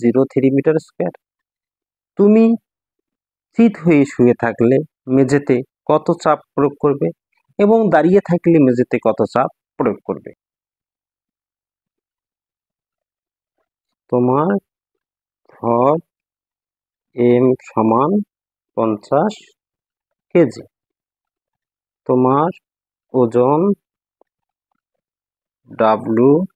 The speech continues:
ইকুয়াল এমজি, এখানে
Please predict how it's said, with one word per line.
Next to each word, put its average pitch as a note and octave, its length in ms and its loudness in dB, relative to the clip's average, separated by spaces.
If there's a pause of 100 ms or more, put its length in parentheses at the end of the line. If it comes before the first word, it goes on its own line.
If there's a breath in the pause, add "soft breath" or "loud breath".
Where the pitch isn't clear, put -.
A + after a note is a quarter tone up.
(920)
ইকুয়াল A#2+ 400 -4 (280)
এমজি, B2 400 2 (1200)
এখানে A#2 380 -4